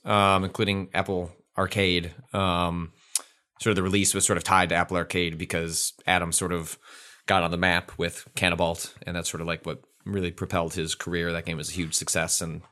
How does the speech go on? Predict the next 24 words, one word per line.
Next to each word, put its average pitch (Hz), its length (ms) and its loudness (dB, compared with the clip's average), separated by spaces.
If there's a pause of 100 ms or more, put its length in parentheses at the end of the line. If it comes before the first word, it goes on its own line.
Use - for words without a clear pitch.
the - 60 -8
early 87 240 -6
days 80 240 -4
of 82 80 -10
the 85 80 0
App 82 160 -2
Store. 82 360 -6 (540)
And 85 400 -2 (120)
although 95 160 2
it 90 80 2
didn't 90 240 -2
invent 92 340 2
the 87 100 -2
Endless 87 320 -2
Runner, 82 460 -4
it 85 240 -4 (400)
certainly 87 360 4
probably 87 320 2
popularized 82 760 0
it 78 200 -6
as 85 220 -2
a, 71 220 -2 (500)
like, - 200 -8
mainstay 85 720 0